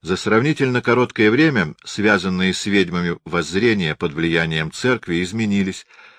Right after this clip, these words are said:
духи-помощники стали чертями или самим дьяволом, учившим ведьм приносить людям зло. Интересно, что эти изменения отразились в показаниях ведьм и, в большей степени,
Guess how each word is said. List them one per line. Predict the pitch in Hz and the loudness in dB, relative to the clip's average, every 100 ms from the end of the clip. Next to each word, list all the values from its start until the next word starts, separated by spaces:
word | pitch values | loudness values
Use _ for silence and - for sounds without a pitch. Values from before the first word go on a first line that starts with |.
| _ | _
духи-помощники | 85 156 156 107 - 85 85 82 - 76 - | 4 6 6 0 0 0 0 -2 -6 -10 -8
стали | - - 76 71 | -10 -6 -6 -4
чертями | - 87 - 90 92 98 110 - _ _ | -2 -4 -2 0 2 2 -2 -8 _ _
или | 78 71 | -8 -8
самим | - 80 76 69 | -6 -6 -6 -8
дьяволом, | 69 71 87 107 117 120 - _ _ | -6 -2 0 0 -2 -4 -12 _ _
учившим | - 73 - 120 - 123 113 | -12 -8 -4 -2 -2 -4 -2
ведьм | 73 87 98 101 - _ | 0 0 0 -4 -8 _
приносить | 80 76 71 - 95 - | -4 -4 -4 -6 -8 -6
людям | 76 80 85 | -6 -4 -8
зло. | - 73 71 65 - _ _ _ _ _ _ _ _ _ _ _ _ | -8 -8 -6 -6 -12 _ _ _ _ _ _ _ _ _ _ _ _
Интересно, | 107 117 135 120 110 | -2 4 4 4 0
что | - 110 | 0 2
эти | 110 104 104 110 | 2 2 0 0
изменения | 90 98 101 127 120 90 | 0 0 2 0 2 0
отразились | - 85 80 113 120 - - - _ | 0 -2 0 -2 -2 -6 -20 -20 _
в | - | -6
показаниях | - 107 123 101 104 101 101 98 | -4 2 2 4 4 4 2 0
ведьм | 78 90 87 87 85 _ _ _ _ - | 0 0 2 -2 -6 _ _ _ _ -2
и, | 113 160 156 | 4 6 4
в | - | 0
большей | - 76 - 135 | -4 -2 -2 -6
степени, | 123 - 139 131 131 | -4 0 0 0 -6